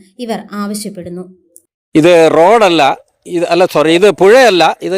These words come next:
Speaker 2: കൊമ്പാടിക്കൽ വാർഡിലെ ഏറ്റവും പ്രധാനപ്പെട്ട ഒരു റോഡാണ്. കാട്ടാക്കട ജംഗ്ഷൻ ടച്ച് ചെയ്യാതെ മണ്ഡപത്തിൻകടവ്, ഒറ്റശേവരമംഗലം, വെള്ളറട ഭാഗത്തേക്ക്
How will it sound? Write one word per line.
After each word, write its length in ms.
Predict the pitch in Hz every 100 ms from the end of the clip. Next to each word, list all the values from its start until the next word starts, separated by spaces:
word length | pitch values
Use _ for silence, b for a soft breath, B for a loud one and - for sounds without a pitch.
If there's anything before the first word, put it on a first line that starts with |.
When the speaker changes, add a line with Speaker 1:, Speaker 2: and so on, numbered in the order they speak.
| 185
Speaker 2:
കൊമ്പാടിക്കൽ 500 | 185 220 220 214 214
വാർഡിലെ 340 | 190 180 170 185 - 185
ഏറ്റവും 240 | 190 202 185
പ്രധാനപ്പെട്ട 480 | 175 196 202 190 180 185
ഒരു 80 | 170
റോഡാണ്. 300 | 147 127 - -
കാട്ടാക്കട 440 | 143 151 180 180 185 170
ജംഗ്ഷൻ 320 | 165 156 185 170
ടച്ച് 160 | 151 -
ചെയ്യാതെ 340 | 170 147 143 196 151
മണ്ഡപത്തിൻകടവ്, 640 | 151 165 160 165 156 165 175
ഒറ്റശേവരമംഗലം, 760 | 165 147 180 165 165 160 175 147
വെള്ളറട 360 | 151 160 160 170 B B B 151
ഭാഗത്തേക്ക് 540 | 147 160 170 147 170